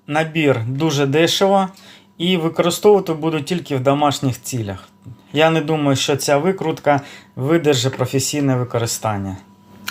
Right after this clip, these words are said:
Використовувати дуже зручно. Тут є ось такі виїмки, за які чіпляються зацепи, які знаходяться внутрі викрутці.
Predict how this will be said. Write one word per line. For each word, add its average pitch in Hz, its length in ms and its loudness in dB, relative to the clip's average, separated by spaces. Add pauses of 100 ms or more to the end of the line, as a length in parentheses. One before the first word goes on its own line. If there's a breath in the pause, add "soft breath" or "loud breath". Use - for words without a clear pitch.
(280 loud breath)
Використовувати 165 840 2
дуже 139 400 0
зручно. 165 720 -2 (480 loud breath)
Тут 170 240 -2
є 165 160 4
ось 143 160 2
такі 143 320 -2
виїмки, 156 580 0 (640 loud breath)
за 135 160 2
які 165 300 0
чіпляються 160 880 0
зацепи, 135 760 -2 (380 soft breath)
які 135 340 0
знаходяться 147 720 0
внутрі 143 600 0
викрутці. 117 760 -4